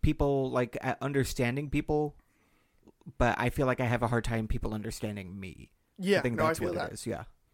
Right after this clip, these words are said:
Speaker 2: I feel that one hundred percent.
Speaker 1: Yeah, so it's hard to get, like, when people tell me how they're feeling, I'm like, "Yeah, I understand why you're upset. I understand why you're disappointed. I understand why you're happy." And then, you know, trying to explain to somebody, like,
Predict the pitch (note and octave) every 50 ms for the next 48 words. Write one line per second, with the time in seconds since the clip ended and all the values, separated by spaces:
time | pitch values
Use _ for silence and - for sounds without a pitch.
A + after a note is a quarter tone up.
0 | _ _ _ _ - E3+ E3 E3+ D#3+ D3+ D3 D3 C#3+ C#3+ D3 D3+ D3+ - - D#3
1 | - - - - _ _ _ - A#2+ A2 G2+ F#2 - - - - C3 A#2 A2+ -
2 | - C#3 C3+ C3 - - C#3 A2 B2+ B2+ C3 - B2+ A#2+ A#2+ - - - - -
3 | _ _ _ _ _ _ - B2+ - E3+ D#3+ D#3+ D3 - D#3 D3 C#3 C3 C#3 C3
4 | B2 A#2 - C3+ B2 A#2+ A#2 A#2 A#2+ C3+ D3+ E3 - A#3 G#3+ B2 A2 C#3 E3 D#3+
5 | C3 A#2+ A2+ - - A2 G2+ G#2 F#2+ F#2 G2 G#2+ G2 F#2+ - - - G#2+ A2 C#3
6 | - - C3+ A#2+ A#2+ A#2 A2+ A2+ - - A2 G#2+ G#2 G#2 G#2 G#2+ G#2 - - -
7 | - - G#2+ G#2+ A2 B2 C3+ C3+ B2+ A#2 A2 G#2+ G#2+ A2 - - G2+ A2 A2 G#2+
8 | G#2+ A#2 B2 A#2 G#2+ A2 - A2+ A#2 C3 C#3+ - _ _ _ _ _ _ _ _
9 | _ - - A#2 A#2 A#2 A2+ A2 A2 A2 A2 A2 - B2+ B2 A#2 G#2+ G#2 G#2 G#2+
10 | A2 A2 - - - B2+ A2+ A#2 A#2 A2 - A#2+ A2+ A2+ - - - - A#2+ A#2+
11 | A#2 A#2 A#2 A#2 A#2 - - B2 A2+ - - A#2 A2 A2 A2 G#2+ G#2 A#2 B2 A#2
12 | G#2+ G#2 A2 G#2+ - - -